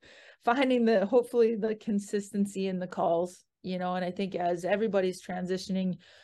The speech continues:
to more contact, but yeah, I don't mind it at all. Um, I like, I like the hits, you know, I like being able to, you know, use your body. It's, uh, just like anybody, I think it's just the stick work that is frustrating.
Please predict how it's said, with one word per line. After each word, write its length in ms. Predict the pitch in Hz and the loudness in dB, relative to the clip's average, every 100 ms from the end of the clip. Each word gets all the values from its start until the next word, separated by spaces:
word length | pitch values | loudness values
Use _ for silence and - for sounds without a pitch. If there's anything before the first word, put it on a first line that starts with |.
| _ - | _ -2
to 120 | 214 | 2
more 220 | 196 190 | 2 0
contact, 540 | 196 185 202 180 190 190 | -4 -2 -2 0 -2 4
but 140 | 233 | 6
yeah, 240 | 247 233 202 _ | 6 4 2 _
I 120 | 202 233 | 0 2
don't 180 | 233 | 2
mind 260 | 208 214 214 | 0 0 0
it 180 | 220 185 | -2 -2
at 120 | 190 | -4
all. 340 | 196 190 185 _ - | -2 -4 -6 _ -4
Um, 560 | 180 180 175 170 165 - _ _ _ _ _ _ _ _ - | -2 -2 -2 -4 -6 -10 _ _ _ _ _ _ _ _ -6
I 120 | 190 | 0
like, 340 | 196 196 190 - - | 4 4 0 -6 -4
I 100 | 180 | 2
like 220 | 220 247 | 4 2
the 80 | 226 | 0
hits, 440 | 220 233 - - - | -4 -4 -6 -16 -4
you 140 | 190 | -2
know, 140 | 208 208 | 0 0
I 80 | |
like 220 | 208 208 208 | 2 0 -2
being 160 | 214 | -2
able 220 | 220 208 196 | 0 0 -2
to, 60 | _ | _
you 140 | 202 185 | -12 -10
know, 300 | 175 180 170 | -8 -10 -10
use 240 | 196 208 190 | -6 -4 -2
your 100 | 196 | -2
body. 520 | 190 180 196 202 196 _ _ _ _ | -2 0 0 -2 -6 _ _ _ _
It's, 360 | 190 185 - - | -10 -8 -12 -4
uh, 300 | 185 170 165 170 | -2 0 -4 -6
just 200 | 185 185 | -10 -4
like 180 | 196 202 | -4 -2
anybody, 460 | 214 202 180 175 175 | -2 -2 -2 -4 -4
I 60 | |
think 220 | - 175 | -6 -8
it's 160 | 185 - | -8 -8
just 160 | 233 - | -10 -8
the 80 | |
stick 400 | 202 - 165 165 | -8 -6 -8 -8
work 240 | 175 160 - | -8 -8 -8
that 160 | 170 156 | -8 -4
is 280 | 160 165 - | -6 -8 -12
frustrating. 800 | 151 151 - 156 156 147 160 | -14 -12 -10 -6 -4 -6 -8